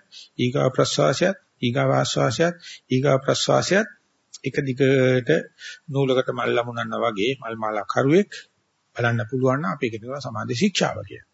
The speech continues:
ඉතින් මම මේ නිදර්ශනයක් වශයෙන් ආස්වාද ප්‍රස්වාස දෙක ගත්තට පිම්බීම හැකිලි බලන කෙනාට ඒ ආස්වාද ප්‍රස්වාස වෙනකොට පිම්බීම හැකිලි කියන වචනේ දාපුවාම ඒත් එච්චරයි.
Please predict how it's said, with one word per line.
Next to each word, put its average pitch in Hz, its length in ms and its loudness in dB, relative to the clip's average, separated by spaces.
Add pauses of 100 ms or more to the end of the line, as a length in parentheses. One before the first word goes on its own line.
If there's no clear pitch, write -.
(360)
ඉතින් 147 240 0
මම 135 140 0
මේ 131 140 0
නිදර්ශනයක් 117 540 0
වශයෙන් 117 360 0 (600)
ආස්වාද 117 380 -6
ප්‍රස්වාස 113 360 -8
දෙක 85 180 -10
ගත්තට 107 420 0 (520)
පිම්බීම 139 340 0
හැකිලි 123 280 0
බලන 110 260 -2
කෙනාට 110 340 -6
ඒ 151 100 2
ආස්වාද 120 320 0
ප්‍රස්වාස 113 320 -2
වෙනකොට 117 280 -4
පිම්බීම 139 320 0
හැකිලි 120 280 -4
කියන 120 180 -8
වචනේ 117 320 -4
දාපුවාම 113 420 -2
ඒත් 143 240 -2
එච්චරයි. - 360 -8